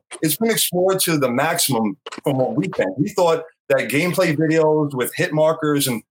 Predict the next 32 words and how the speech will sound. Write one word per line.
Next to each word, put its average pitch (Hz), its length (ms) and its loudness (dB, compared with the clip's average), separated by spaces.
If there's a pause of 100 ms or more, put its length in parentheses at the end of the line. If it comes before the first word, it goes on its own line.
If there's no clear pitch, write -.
(240)
that's 165 220 2
the 160 60 0
maximum. 185 560 0
Then 196 200 2
they 180 100 0
changed 180 420 0
it 135 120 -4 (120)
and 139 80 -6
took 151 160 -2
it 151 80 0
to - 60 -4
Speed 156 420 0
two 151 80 -2
B 139 180 2
and 104 120 -4
Speedsoft. 135 540 0 (140)
Okay, 143 480 0 (340)
that 143 220 0
got 139 200 0
boring. 120 300 2
How 160 340 0
are 135 80 0
you 127 100 -2
gonna 143 220 -2
pay 147 180 -2
to 143 80 0
watch 135 280 2
someone 139 200 2
just 131 100 -4
go 147 80 0
like 120 140 0
this? 156 260 2